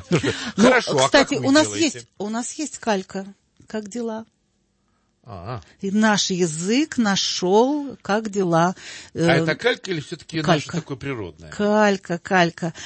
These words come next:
Speaker 1: Мы очень много, э, из этикетных формул позаимствовали у англичан, французов. И в данном случае "как дела" — это совершенно не по-русски. И поэтому ответ мы придумали,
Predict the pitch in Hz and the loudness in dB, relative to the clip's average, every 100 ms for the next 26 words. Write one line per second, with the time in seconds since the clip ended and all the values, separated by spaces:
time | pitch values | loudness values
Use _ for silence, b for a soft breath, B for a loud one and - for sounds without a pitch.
0 | B - 208 233 262 240 - 202 196 180 | B -2 2 2 4 4 2 -4 -2 -4
1 | 156 160 147 - 131 160 147 185 170 151 | 0 0 0 -2 -2 0 0 -2 -4 -4
2 | 185 202 - 208 175 170 143 139 - - | -4 -6 -6 0 0 2 -2 -2 -8 -2
3 | 240 277 254 240 208 - 160 165 170 202 | 2 4 4 2 -2 -4 -2 0 0 -4
4 | - 185 175 160 151 151 147 151 156 139 | -6 -6 -2 0 2 2 2 2 0 -2
5 | 139 190 185 180 180 170 - 196 196 180 | -2 2 2 0 -4 -4 -4 -4 -2 -2
6 | 165 B B B - 165 175 170 165 - | -2 B B B -6 0 2 4 2 0
7 | 165 151 151 139 156 147 131 143 139 139 | -2 -2 -2 -2 0 0 -2 0 2 2
8 | 135 127 131 - 147 - 226 254 240 233 | 2 -2 -6 -6 -6 -2 0 2 2 2
9 | 220 214 220 208 - 185 190 B B B | 2 2 2 -2 -8 -8 -8 B B B
10 | - 180 185 175 175 165 165 - 165 220 | -4 4 4 4 2 2 2 0 0 2
11 | 262 247 240 240 214 247 220 220 214 | 4 2 0 -2 0 0 2 2 0